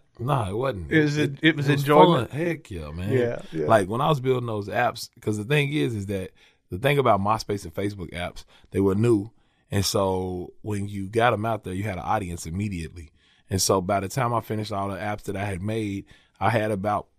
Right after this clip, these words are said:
Speaker 1: probably half a million people a day using my apps. So I was kinda like, "Man, this is cool as heck." And I was getting, like, easy ad money. So
Speaker 2: Wow.
Speaker 1: <laughs> it was like, it was fun.
Speaker 2: Yeah.
Speaker 1: It was like, "Yeah, this is cool." I wasn't doing anything. People were like, "Lamar,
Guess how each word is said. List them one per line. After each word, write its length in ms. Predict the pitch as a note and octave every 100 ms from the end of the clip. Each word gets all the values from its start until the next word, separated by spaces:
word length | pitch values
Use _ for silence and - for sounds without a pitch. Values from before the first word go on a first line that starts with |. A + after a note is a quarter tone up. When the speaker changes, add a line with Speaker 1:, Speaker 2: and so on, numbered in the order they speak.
| -
Speaker 1:
probably 240 | A#2+ A2 G2+
half 280 | G#2+ G#2+
a 20 | F#2
million 260 | F#2+ F#2
people 260 | A2+ G#2 D#2+
a 60 |
day 160 | E2+ F#2+
using 320 | F2 E2+ E2
my 140 | D#2 B1+
apps. 320 | G#2+ - - - _ _
So 160 | - F#2+
I 100 | G2
was 120 | G2
kinda 200 | - E2+
like, 200 | D2 -
"Man, 180 | - G#2+
this 180 | G2 -
is 80 | F2
cool 280 | - F#2 F2+
as 120 | -
heck." 260 | C3+ G2+ F#2+
And 80 | F#2
I 60 |
was 100 | F#2+
getting, 300 | G2 F#2 F2 - - _ F#2+
like, 320 | F2 D#2 - _ -
easy 400 | A#2+ A#2 G#2+ F2
ad 260 | G2+ G2+
money. 420 | G2 G#2 G#2 G#2 - _ A#2+
So 80 |
Speaker 2:
Wow. 300 | A2 G2+ F#2+
Speaker 1:
<laughs> 140 | - -
it 80 | G#2+
was 140 | G2+
like, 260 | F#2+ F2 - _ _ _ _
it 60 | F#2
was 120 | F#2
fun. 400 | - C#3 B2 E2+ -
Speaker 2:
Yeah. 160 | B2+ A#2+
Speaker 1:
It 40 |
was 80 | G#2+
like, 160 | F#2+ E2
"Yeah, 200 | C3 G2+
this 260 | A2+ -
is 80 | G2+
cool." 240 | - C#3+
I 100 | G2+
wasn't 260 | A2+ A2+ G#2
doing 220 | A2+ B2+
anything. 480 | B2+ A#2 A#2+ A#2 A2 - - -
People 180 | C3 A#2+
were 60 | A2
like, 100 | G2+
"Lamar, 480 | A2+ D#3 E3+ E3